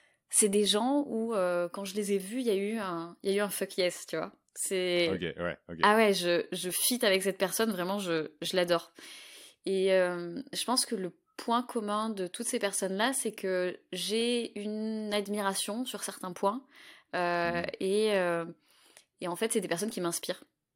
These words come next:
Speaker 1: finalement. Si je dois regarder de manière rétrospective et expliquer
Speaker 2: Mhm,
Speaker 1: ça,
Speaker 2: mhm.
Speaker 1: euh, mes meilleurs amis, euh,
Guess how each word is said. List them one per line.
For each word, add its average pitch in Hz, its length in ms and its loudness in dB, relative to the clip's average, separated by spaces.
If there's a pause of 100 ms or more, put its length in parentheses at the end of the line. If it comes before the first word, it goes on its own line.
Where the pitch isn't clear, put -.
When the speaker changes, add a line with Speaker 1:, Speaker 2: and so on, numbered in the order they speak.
(280)
Speaker 1:
finalement. 165 420 -4
Si - 180 -2
je 180 60 -4
dois 175 220 6
regarder 196 400 4
de 208 60 0
manière 180 200 2
rétrospective 190 800 0
et 165 120 -2
expliquer 175 440 -4
Speaker 2:
Mhm, 165 40 0
Speaker 1:
ça, 214 300 2
Speaker 2:
mhm. 175 60 -8 (400)
Speaker 1:
euh, 170 340 -2 (460)
mes 190 100 -2
meilleurs 190 300 2
amis, 196 580 0
euh, 170 400 0